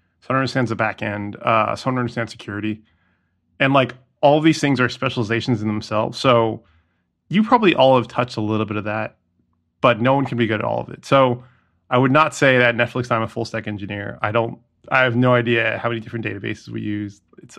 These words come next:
it's a lot. And I don't know anything about our security. Uh, but I do work in the, a lot in the front end or the back end for the front end, which is Node, and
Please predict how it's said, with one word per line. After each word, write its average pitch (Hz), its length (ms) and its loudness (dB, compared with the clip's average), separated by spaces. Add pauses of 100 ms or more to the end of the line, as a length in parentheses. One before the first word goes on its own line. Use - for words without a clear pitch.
it's - 120 -18
a 131 60 -10
lot. 110 320 -12 (200)
And 123 200 0
I 120 120 2
don't 123 140 -2
know 120 200 2
anything 131 300 0
about 117 160 2
our 113 120 2
security. 110 580 -6 (580)
Uh, 113 440 0 (440)
but 143 140 4
I 139 80 6
do 143 300 4
work 127 300 2
in 117 460 0
the, 113 540 -6 (140)
a 120 60 -2
lot 120 220 4
in 117 60 -6
the 117 60 -6
front 151 280 2
end 113 440 0
or 131 120 2
the 120 80 2
back 131 260 0
end 117 160 0
for 123 80 -4
the 123 60 -12
front 107 240 -10
end, 113 120 -14
which 113 200 -8
is 101 140 -8
Node, 104 380 -8 (560)
and 113 560 -2